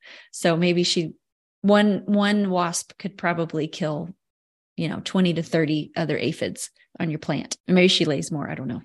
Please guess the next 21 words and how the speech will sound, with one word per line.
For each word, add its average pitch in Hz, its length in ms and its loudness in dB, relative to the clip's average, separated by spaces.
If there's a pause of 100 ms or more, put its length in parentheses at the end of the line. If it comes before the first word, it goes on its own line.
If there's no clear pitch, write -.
(160)
But 196 120 0
those 226 180 6
are 196 40 6
some 190 220 4
of 175 80 4
my 170 100 0
favorite 180 360 0
ones. 240 340 0 (200)
There's 185 220 0
a 190 80 2
wasp 185 540 -2
that 185 400 -2 (420)
will 190 320 2
f-, - 260 -16 (480)
lay 196 380 4
its 202 280 -2
eggs 190 500 -2
in 185 220 0
the 180 220 -4
egg 240 260 2
cases 170 800 -4